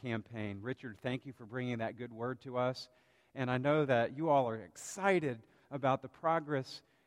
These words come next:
that you have made, and we know that God gets all the glory, honor, and praise for that. Uh, so it's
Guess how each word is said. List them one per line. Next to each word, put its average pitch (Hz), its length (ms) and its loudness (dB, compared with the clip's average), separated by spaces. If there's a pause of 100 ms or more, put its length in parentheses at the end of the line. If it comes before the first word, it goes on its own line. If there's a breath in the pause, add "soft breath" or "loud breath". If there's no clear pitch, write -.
(160 soft breath)
that 127 360 4
you 151 140 0
have 123 260 4
made, 147 380 2
and 127 340 -4 (120)
we 143 120 0
know 156 300 2
that 131 220 -2
God 135 320 2
gets 127 200 -4
all 131 360 4
the 135 80 -4
glory, 123 440 -2
honor, 117 300 -2
and 113 180 -10
praise 117 360 0
for - 160 -12
that. 101 260 -4 (420 soft breath)
Uh, 107 200 -8
so 127 220 -2
it's 120 180 0